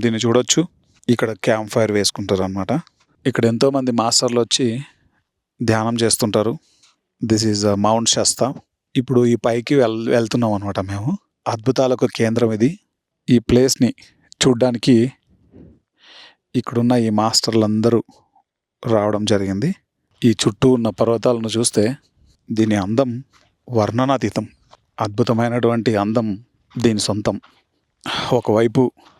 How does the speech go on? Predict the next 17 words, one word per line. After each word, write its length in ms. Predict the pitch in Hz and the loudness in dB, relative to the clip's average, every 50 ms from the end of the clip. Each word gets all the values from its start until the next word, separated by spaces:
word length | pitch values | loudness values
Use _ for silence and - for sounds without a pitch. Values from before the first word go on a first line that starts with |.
| _ _ _ _ _ _ - - | _ _ _ _ _ _ -4 -2
చలి, 280 | - 123 120 120 135 - - - _ _ _ _ - - | 0 2 2 2 0 0 -2 -10 _ _ _ _ -4 -4
ఎంతో 240 | 147 - 131 156 147 131 131 139 127 | -4 -2 0 2 2 2 2 2 0
చల్లగా 400 | - 113 113 113 117 117 120 127 117 110 | -2 -2 0 0 0 0 0 0 -2 -2
ఉంది 120 | 107 107 101 | -4 -4 -2
ఇక్కడ. 140 | - 107 117 143 - _ _ _ _ - | -2 -2 -2 -4 -6 _ _ _ _ -6
ఇంకొక 260 | 131 127 - 117 - 113 110 | -4 -2 -2 0 2 2 2
వైపు 320 | 117 123 120 - 120 - - _ - 117 110 104 | 2 0 0 0 -2 -2 -4 _ -4 -2 -2 0
ఎండ. 160 | 110 117 120 120 135 - - _ _ _ _ _ - 113 | 0 0 -2 -2 -2 -6 -12 _ _ _ _ _ -4 -2
అనుభూతి 440 | 107 113 120 120 123 131 123 135 127 110 107 104 | 0 0 2 2 2 2 4 4 4 4 2 0
మాటల్లో 340 | 107 107 123 127 131 120 101 107 | 0 0 0 0 0 0 0 -2
చెప్పలేము, 420 | 101 - - 117 113 107 101 104 123 156 - _ _ _ _ _ _ _ _ _ _ _ _ _ - - 101 | -2 0 0 0 0 0 0 -2 -4 -8 -12 _ _ _ _ _ _ _ _ _ _ _ _ _ -10 -8 -4
అనుభవించాలంతే 760 | 104 113 117 127 139 151 151 - 123 107 104 95 92 - 101 - - _ _ - - _ _ _ _ _ _ _ - - | -2 0 2 2 2 2 0 -2 -2 -4 -4 -4 -2 -4 -4 -4 -6 _ _ -20 -20 _ _ _ _ _ _ _ -6 -4
ఎంత 180 | 107 110 - 131 117 110 107 101 - - - - - - - - - - 110 | -4 -2 0 0 0 0 0 -4 -6 -8 -10 -10 -12 -12 -12 -10 -8 -6 -6
అద్భుతంగా 440 | 101 101 123 113 - 113 110 110 107 107 104 | -4 -2 -2 0 0 0 0 0 0 0 0
ఉందో. 180 | 104 101 107 117 - - _ _ _ _ _ _ _ _ - 135 | -2 -2 -2 -2 -4 -10 _ _ _ _ _ _ _ _ -4 -2
మాస్టర్స్, 480 | 120 120 123 - - 143 123 - - - - - - _ _ _ _ _ _ _ _ _ _ - 151 127 | 0 0 0 -2 -2 -2 -2 -2 -2 -2 -2 -4 -8 _ _ _ _ _ _ _ _ _ _ -4 0 2
దీని 140 | 131 123 | 2 2